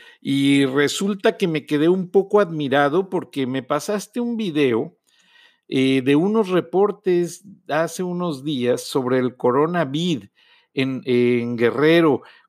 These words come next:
¿Cómo está afectando allá a la población y a todo el litoral de Mexicano?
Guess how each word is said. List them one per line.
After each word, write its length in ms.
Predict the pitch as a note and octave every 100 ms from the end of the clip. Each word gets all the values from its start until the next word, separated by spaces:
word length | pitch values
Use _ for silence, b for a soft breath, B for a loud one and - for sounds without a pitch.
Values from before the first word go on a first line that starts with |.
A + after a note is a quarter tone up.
| _
¿Cómo 300 | F#3 A3+ A3+
está 300 | G3+ - F#3+
afectando 680 | F#3+ - - - D#3+ E3+ E3
allá 340 | B2+ B2+ D#3
a 40 | E3+
la 200 | C#3+ -
población 800 | C3+ A#2+ A#2 A2 C3+ C#3+ E3+ D#3+
y 80 |
a 100 | B2
todo 300 | - D3+ D#3
el 80 | D3+
litoral 560 | B2+ B2 B2 B2 C#3+ C3
de 80 | C3
Mexicano? 840 | B2 - G#2 - C3 D3 A#2